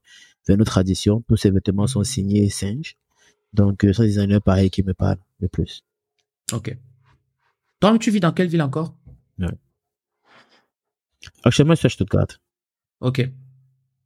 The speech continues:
Speaker 2: Euh, et ton designer,
Speaker 1: Stuttgart.
Speaker 2: Kamel, il a,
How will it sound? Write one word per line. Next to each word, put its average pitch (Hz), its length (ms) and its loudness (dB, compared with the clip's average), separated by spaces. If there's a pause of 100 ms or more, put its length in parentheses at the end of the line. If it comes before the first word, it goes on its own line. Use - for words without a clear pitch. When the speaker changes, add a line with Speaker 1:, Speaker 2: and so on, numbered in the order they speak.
(1500)
Speaker 2:
Euh, 139 420 2 (440)
et 143 420 2
ton 143 100 0
designer, 135 320 2
Speaker 1:
Stuttgart. 98 240 2
Speaker 2:
Kamel, 143 160 0
il 165 140 2
a, 160 100 4